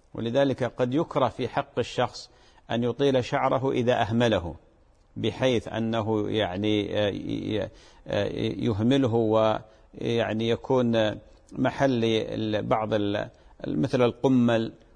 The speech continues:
أو سبب من أسباب ال-، يعني الأمراض أو التقرحات في الرأس إذا أهمله. لا، وإنما لا بد من غسله ومشطه وتدهينه. يبقى مسألة، وهي إذا ت-، تغيرت العادة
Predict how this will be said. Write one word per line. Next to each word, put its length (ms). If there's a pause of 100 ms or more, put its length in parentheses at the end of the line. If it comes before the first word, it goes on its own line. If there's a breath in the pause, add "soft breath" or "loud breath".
(140)
أو 220
سبب 360
من 160
أسباب 540
ال-، 440
يعني 420
الأمراض 560
أو 140
التقرحات 800
في 80
الرأس 440
إذا 280
أهمله. 580 (240)
لا، 140
وإنما 520
لا 120
بد 260
من 180
غسله 600
ومشطه 1200
وتدهينه. 920 (460 soft breath)
يبقى 500
مسألة، 480 (420)
وهي 400
إذا 600
ت-، 480
تغيرت 600
العادة 380